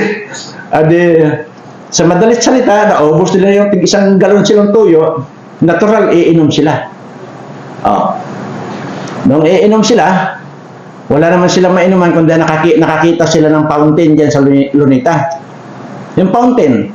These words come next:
pag tinapakan mo, lalabas yung tubig. Fountain nga, eh.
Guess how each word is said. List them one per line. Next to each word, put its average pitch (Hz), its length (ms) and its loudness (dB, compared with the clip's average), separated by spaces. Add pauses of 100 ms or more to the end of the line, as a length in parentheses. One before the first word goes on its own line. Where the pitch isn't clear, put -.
pag 151 160 -2
tinapakan 208 640 2
mo, 190 400 0 (240)
lalabas 170 560 2
yung 185 400 2 (240)
tubig. 160 480 2 (160)
Fountain 170 480 2
nga, 180 160 0
eh. 156 100 -4